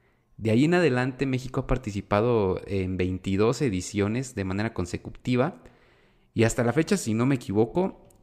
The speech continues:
eh, hemos ganado un total, y digo hemos porque, pues, se siente, ¿no? Se siente.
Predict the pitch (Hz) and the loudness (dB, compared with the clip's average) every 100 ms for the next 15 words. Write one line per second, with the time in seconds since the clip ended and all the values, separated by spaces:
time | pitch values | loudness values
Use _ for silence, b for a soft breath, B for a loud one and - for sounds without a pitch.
0 | _ 104 101 101 98 95 95 - - - | _ 0 2 2 2 2 0 -4 -6 0
1 | 127 123 113 127 131 127 110 - 127 - | 2 2 2 0 0 0 0 2 0 0
2 | 113 98 92 92 - 104 98 104 127 - | -4 -4 -4 -6 -6 0 2 2 0 4
3 | - - 87 - - - - - - - | 4 4 -6 -8 -16 -20 -20 -14 -10 -2
4 | 127 117 90 92 104 - - - 123 127 | 0 0 -2 -2 -4 -4 -8 0 4 4
5 | 131 170 B | 2 0 B